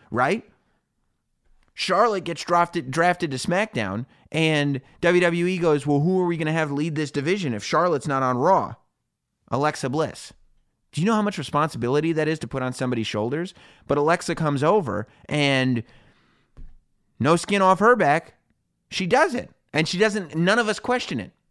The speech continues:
Nobody question, nobody sits there going like, "Why is it Alexa Bliss? Why isn't it this person or that person?" We go, "Yeah, that's, that's probably who it should be," 'cause we're watching her performance.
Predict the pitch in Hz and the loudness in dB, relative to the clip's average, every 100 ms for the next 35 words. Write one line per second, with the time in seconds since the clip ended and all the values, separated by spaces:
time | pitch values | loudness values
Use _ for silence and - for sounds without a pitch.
0 | - 170 208 226 226 208 165 202 196 180 | -2 4 4 4 2 0 -2 0 0 -2
1 | 220 208 208 190 190 170 165 160 120 135 | -4 -4 -6 -4 -4 -2 -2 -2 -2 0
2 | 202 196 180 180 - 135 151 175 - - | 0 -2 -2 -2 -2 -4 -2 -4 -6 -8
3 | 117 147 170 147 165 165 131 113 107 123 | -2 0 -2 -6 -6 -4 -6 -4 -4 -4
4 | 147 107 95 101 120 135 156 165 131 - | -4 -6 -8 -6 -4 -2 -2 -2 -4 -8
5 | _ - 156 - 147 113 110 98 107 92 | _ -6 -6 -4 -4 -2 -2 -4 -6 -6
6 | 95 131 _ _ _ _ - 151 - _ | -6 -8 _ _ _ _ -2 -2 -2 _
7 | _ _ _ _ 110 113 101 98 113 120 | _ _ _ _ -4 -2 0 -2 -4 -6
8 | 135 151 156 202 143 - - | -6 -8 -6 -6 -6 -12 -20